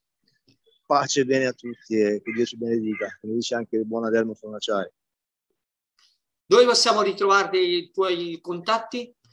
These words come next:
Speaker 2: Ce li puoi ricordare?
Speaker 1: Seguirmi, seguirmi su Facebook, alla pagina di Facebook Andrea dieci, su dieci Andrea Official, eh, Instagram.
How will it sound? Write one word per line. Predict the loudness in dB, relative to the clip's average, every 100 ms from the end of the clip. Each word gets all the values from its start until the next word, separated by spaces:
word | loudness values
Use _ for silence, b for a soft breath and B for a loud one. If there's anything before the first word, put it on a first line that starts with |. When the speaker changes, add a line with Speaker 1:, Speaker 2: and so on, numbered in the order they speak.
| -12
Speaker 2:
Ce | -6
li | -2
puoi | 0
ricordare? | 0 -2 -2 0 0 -2
Speaker 1:
Seguirmi, | -4 -2 2 2 4 4 4 4 0
seguirmi | -2 -2 -2 -4
su | -8
Facebook, | -10 -2 0 0 -4 -4
alla | -2
pagina | -2 -4 -4
di | -8
Facebook | -4 0 0 0 -4
Andrea | -2 0 0
dieci, | 2 2 2 -2 -14 -20 _ _ _ _ -20
su | -8 -4 -2 -2
dieci | 0 0 0
Andrea | -2 0 2 2
Official, | 0 -6 -4 -2 0 0 -2 -4
eh, | -6
Instagram. | -8 -8 -6 -6